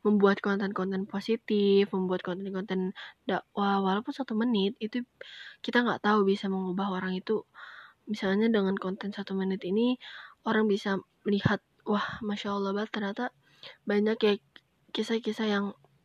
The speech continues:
menginspirasi dari zaman Rasulullah itu dan para sahabat yang bisa kita ambil," gitu. Mungkin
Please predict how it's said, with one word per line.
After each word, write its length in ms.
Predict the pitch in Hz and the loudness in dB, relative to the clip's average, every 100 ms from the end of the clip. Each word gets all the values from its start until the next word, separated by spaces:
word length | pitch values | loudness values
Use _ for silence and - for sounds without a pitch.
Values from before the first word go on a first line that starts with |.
| _ _ _ - _ _ _ _ _ _ 277 - - - - - - | _ _ _ -20 _ _ _ _ _ _ -14 -14 -12 -12 -14 -14 2
menginspirasi 720 | 214 220 - 220 220 233 233 | 4 4 4 4 4 2 2
dari 240 | 202 196 196 | 4 4 4
zaman 320 | 196 190 196 | 0 0 -2
Rasulullah 480 | 202 196 190 185 180 | -6 -6 -6 -4 -4
itu 240 | 180 226 240 | -2 0 2
dan 320 | 202 185 185 220 | 0 -2 -8 -8
para 240 | 202 202 | -6 -6
sahabat 480 | - 196 196 208 220 - - - - _ | -6 -8 -4 -2 -4 -6 -20 -20 -20 _
yang 140 | 202 | -4
bisa 160 | 202 190 | -2 -6
kita 240 | 208 202 | -8 -10
ambil," 420 | 208 208 208 226 196 | -10 -10 -12 -12 -6
gitu. 240 | 220 214 | -4 -4
Mungkin 400 | 202 202 226 269 | -6 -6 -6 -6